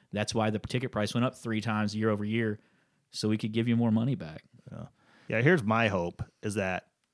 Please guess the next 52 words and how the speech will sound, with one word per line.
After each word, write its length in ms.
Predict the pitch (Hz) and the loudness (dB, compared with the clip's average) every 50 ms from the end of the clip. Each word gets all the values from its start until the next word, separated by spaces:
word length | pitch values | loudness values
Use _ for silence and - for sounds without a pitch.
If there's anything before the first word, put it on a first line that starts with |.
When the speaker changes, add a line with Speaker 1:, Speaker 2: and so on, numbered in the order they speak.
| _ - | _ -8
Speaker 2:
we 140 | - 110 101 | -6 -6 -4
get 220 | 98 110 - - | -2 -4 -2 0
through 180 | - 123 113 110 | 2 2 2 4
this 280 | 98 95 92 - - | 2 0 -2 -2 -4
one, 200 | - 98 92 98 98 - | -4 -4 -4 -4 -4 -4
and 240 | 98 95 95 98 101 | -4 -2 -2 0 0
then, 340 | 101 95 95 95 95 98 | -2 -2 -2 -2 -4 -4
'cause 180 | 101 - 131 110 | -4 -2 0 2
I 80 | 117 117 | 2 4
heard 160 | 117 135 110 | 2 2 2
this 120 | 127 120 - | 2 0 0
question 300 | - 113 107 - 113 104 | 0 -2 -2 -2 0 0
too, 140 | 123 110 | 2 2
"When's 140 | 98 104 104 - | 2 0 0 -2
Project 340 | 113 104 98 101 95 - | -2 -2 -2 -2 -6 -4
Two 80 | - 107 | -4 -2
and 80 | 101 95 | -2 -2
when's 140 | 95 101 - | -2 -4 -4
Project 360 | - 98 95 87 92 85 - | -4 -4 -4 -4 -6 -8 -8
Three?" 220 | - 98 90 90 - - - 98 | -8 -8 -8 -8 -10 -8 -4 0
Right? 80 | 95 | 2
Speaker 1:
<laughs> 0 | |
Yeah. 220 | 160 147 131 131 123 - - - | 4 4 4 2 -2 -4 -6 0
Speaker 2:
Well, 80 | 131 117 | 2 2
we 60 | 123 | 4
can't 240 | - - 165 143 139 | 4 4 2 2 4
give 100 | 147 123 | 2 4
money 200 | 117 117 113 107 | 4 4 4 4
back 220 | 101 107 107 104 104 | 6 6 6 6 4
every 340 | 101 110 113 110 117 110 | 4 4 4 4 2 0
single 240 | - - 110 104 95 | 2 0 0 -2 -2
time. 340 | 90 - 95 90 92 101 107 | -2 -2 -2 0 0 2 2
You 60 | 104 | 2
know, 120 | 101 101 101 | 2 4 4
we're 120 | 107 113 | 4 4
in 80 | 110 107 | 4 4
the 160 | 104 101 95 - _ _ _ - - - - | 2 0 0 -4 _ _ _ -20 -14 -8 -4
business 320 | 101 101 95 107 95 - | -4 -2 -2 -2 -2 -2
of 100 | 95 90 | -4 -4
making 360 | 92 98 98 95 - 98 98 | -2 -2 -4 -4 -4 -4 -4
this 120 | 95 92 - | -4 -4 -6
profitable, 460 | - - 107 104 - - 98 95 95 | -4 -4 -4 -4 -2 -4 -4 -4 -2
but 280 | 92 117 117 110 - - - - | 0 0 0 0 0 -4 -10 -10
Speaker 1:
Or 200 | - 123 113 107 | -6 -4 -4 -4
could 320 | - - - 196 214 185 139 | -4 -4 0 0 0 0 0
we? 280 | 107 101 - - - _ _ _ _ _ _ _ _ _ _ _ - | -4 -8 -10 -12 -16 _ _ _ _ _ _ _ _ _ _ _ -2
Speaker 2:
I 80 | 127 | 2
mean, 100 | 139 123 107 | 2 4 4
we 80 | 110 | 2
could, 500 | - - - 113 143 104 95 98 107 - 98 90 - - - - - | 2 4 6 8 10 10 10 8 6 4 2 -2 -4 -6 -8 -4 -2
Speaker 1:
<laughs> 260 | 139 117 107 110 107 | -2 -2 -2 -2 0
Speaker 2:
but 280 | 104 104 104 98 92 | 4 4 4 4 2